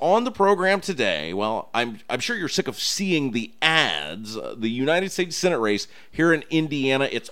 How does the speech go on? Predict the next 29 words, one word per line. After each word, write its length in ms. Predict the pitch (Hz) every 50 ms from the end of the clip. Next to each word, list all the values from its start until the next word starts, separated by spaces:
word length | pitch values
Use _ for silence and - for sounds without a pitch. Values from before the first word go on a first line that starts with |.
| - -
all 300 | 147 165 214 226 220 -
over 180 | 170 185 156 175
the 80 | 156
place. 320 | 110 127 139 139 139 131 -
Everybody's 480 | - 175 185 202 190 180 170 156 143 -
talking 400 | - 143 127 117 117 - 113 110
about 260 | 107 95 101 98 98
it. 160 | 104 98 - - - - - -
And 140 | - 85 98
with 140 | 110 - 101
us 80 | 101
today 180 | 110 101 110 110
is 100 | 98 92
one 120 | 101 104
of 60 | 101
the 60 | 90 -
candidates 600 | - - - - - 302 330 269 120 95 85 -
for 120 | - 98
United 260 | 95 92 90 90 82
States 180 | - 95 87 -
Senate, 160 | - 113 -
though 80 | 147 139
she's 260 | - - 277 311 339
not 180 | 359 330 -
bombarding 520 | 139 160 147 117 127 139 156 170 139 113 101
you 120 | 95 95
with 120 | 95 98 -
television 480 | - - 202 202 151 110 90 90 92
ads. 320 | 82 69 67 71 71 -